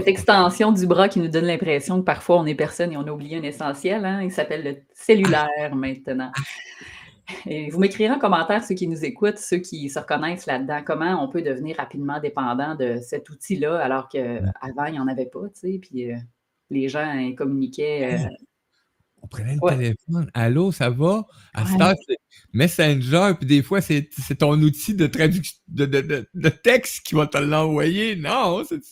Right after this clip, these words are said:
Speaker 1: arc !
Speaker 2: Ouais, effectivement. Ça, ça nous rapproche autant
Speaker 1: Mais
Speaker 2: de tout le monde dans l'humilité, mais ça peut aussi, euh, nous, nous distancer,
Speaker 1: Effectivement.
Speaker 2: nous éloigner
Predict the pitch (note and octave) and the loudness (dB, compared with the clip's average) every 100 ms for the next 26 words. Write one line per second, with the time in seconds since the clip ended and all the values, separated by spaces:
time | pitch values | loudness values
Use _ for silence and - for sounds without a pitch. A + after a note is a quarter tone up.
0 | - - _ - - F#4+ - - - - | -14 -14 _ -8 -6 -8 -10 -14 -18 -20
1 | D3 B2 D#3 - - F3 E3+ D#3+ D#3+ A3+ | -16 -12 -12 -12 -6 -2 0 0 -2 -6
2 | - F#3+ E3 C#3+ D#3+ D#3 - - - G#3 | 2 2 4 0 -2 -6 -10 -8 4 8
3 | B3 C4 B3+ C#4+ F4 A3 A#3+ A#3 G3 A#3+ | 10 8 6 6 6 4 4 6 8 8
4 | C4 G#3+ G#3 A3+ C4+ G#3 G3+ G3+ G3 F#3 | 6 4 4 4 6 4 4 2 2 2
5 | A3 A3+ F#3+ F#3 F3 F#3+ F#3 G#3+ G3+ - | 2 2 0 -2 0 0 0 -4 -6 -6
6 | G#3+ G#3 - D#3+ D#3 D#3 E3+ E3 D#3 D3 | -4 -4 -4 -6 -4 -4 -4 -6 -8 -10
7 | D#3 C#3 - F#3 C3+ - E3 D#3+ E3 D3+ | -12 -12 -4 -2 -2 -4 -4 -2 -2 0
8 | B2 A2+ | -2 -4